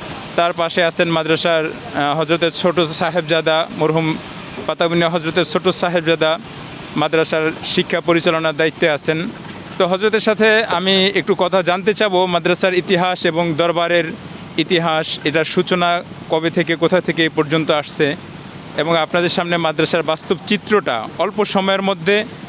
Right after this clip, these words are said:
তুলে ধরার চেষ্টা করবো ইনশাআল্লাহ। আশা করি সকলে লাইভটি শেয়ার করবেন এবং সাথে থাকবেন দিনের জন্য। এ, এ পর্যায়ে আমি কথা বলবো অত্র মাদ্রাসার শিক্ষা পরিচালনার দায়িত্বে আছেন জনাব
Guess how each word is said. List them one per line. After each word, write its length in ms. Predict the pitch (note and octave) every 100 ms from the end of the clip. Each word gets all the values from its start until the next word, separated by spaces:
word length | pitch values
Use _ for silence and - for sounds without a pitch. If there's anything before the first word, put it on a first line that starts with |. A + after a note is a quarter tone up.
| -
তুলে 180 | G3 G3
ধরার 220 | F#3 F#3
চেষ্টা 340 | F3+ F#3+ - E3
করবো 220 | D#3+ D3+
ইনশাআল্লাহ। 500 | D3 E3 E3 D#3+ G3+
আশা 240 | E3 F#3
করি 160 | E3+ F3
সকলে 480 | - E3 F3 F3 F#3 - - -
লাইভটি 280 | D3 D#3 E3
শেয়ার 300 | - F3+ F#3
করবেন 440 | F#3+ F3+ G3 G#3+ G#3+ E3
এবং 240 | D#3 D#3
সাথে 280 | - D#3+ E3
থাকবেন 500 | F3 E3 D3 F#3+ A3+ - - - - D3
দিনের 280 | F3+ F3
জন্য। 220 | C3+ B2+ A#2+
এ, 200 | D#3+ E3+ G3 - -
এ 100 | F3
পর্যায়ে 320 | G3+ F3 G3
আমি 340 | F#3 G3 G3 F#3+ - - - - -
কথা 260 | F3 F3+ G3
বলবো 460 | G3 G3 G3 G3+ - - - - -
অত্র 200 | D#3+ F3+
মাদ্রাসার 560 | F3 F3 F3 F3+ F3 E3+
শিক্ষা 360 | - G3 F#3+ F#3+
পরিচালনার 580 | F3+ F3+ F3+ F3 E3+ D#3
দায়িত্বে 320 | E3+ - F3
আছেন 380 | D3+ F3 E3 E3 - - - B2+
জনাব 280 | D#3+ E3